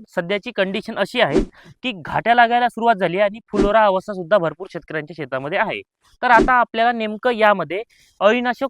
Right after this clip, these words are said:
कोणतं वापरायचं, त्याचप्रमाणे ज्या घाट्या आहेत तर ह्या घाट्या चांगला त्याच्यामध्ये दाना परिपक्व झाला पाहिजे, यासाठी आपल्याला काही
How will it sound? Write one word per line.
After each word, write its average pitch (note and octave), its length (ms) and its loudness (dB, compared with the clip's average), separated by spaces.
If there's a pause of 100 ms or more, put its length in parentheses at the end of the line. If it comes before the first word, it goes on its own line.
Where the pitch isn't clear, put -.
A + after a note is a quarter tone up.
कोणतं A3+ 280 -2
वापरायचं, E3+ 580 2 (140)
त्याचप्रमाणे A#3+ 560 0
ज्या B3 160 -2
घाट्या F3 380 -2
आहेत A#3 180 2
तर A#3+ 80 -4
ह्या A3+ 120 -6
घाट्या G#3+ 280 0 (120)
चांगला G#3+ 320 2
त्याच्यामध्ये A3 420 -4
दाना F#3+ 320 4 (340)
परिपक्व B3 420 0
झाला G#3 200 6
पाहिजे, F#3+ 280 -2 (160)
यासाठी A#3+ 360 0
आपल्याला A#3 360 0
काही A#3 180 -2